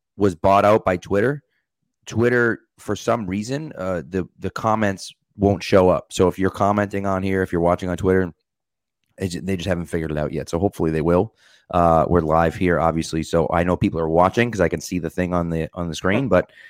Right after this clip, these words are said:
uh, but there's no comments coming through. So if you are posting, we apologize, uh, but, but we can't see them.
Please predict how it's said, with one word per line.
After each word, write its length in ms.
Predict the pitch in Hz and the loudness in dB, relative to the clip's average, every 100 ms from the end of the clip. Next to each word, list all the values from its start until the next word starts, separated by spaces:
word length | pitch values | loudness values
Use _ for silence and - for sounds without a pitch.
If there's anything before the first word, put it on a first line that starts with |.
| _ - | _ 0
uh, 220 | 90 87 | 2 4
but 120 | 90 | 2
there's 120 | 87 | 0
no 100 | 92 | 0
comments 280 | - 87 76 | 0 -2 -2
coming 180 | 82 76 | -6 -6
through. 220 | 76 76 | -8 -4
So 200 | - 82 - - _ | 0 0 -2 -20 _
if 140 | - 104 | -4 2
you 140 | 98 | 6
are 100 | 98 | 6
posting, 400 | - 95 - 87 | 6 2 2 -4
we 100 | 87 | -2
apologize, 680 | 82 101 95 92 90 85 - - | 4 4 4 4 2 2 -4 -4
uh, 340 | 85 80 80 | -2 0 -2
but, 220 | 76 78 _ - | -2 -4 _ -6
but 100 | 85 | -6
we 100 | 87 | -6
can't 180 | 87 - | -10 -12
see 100 | |
them. 80 | - | -20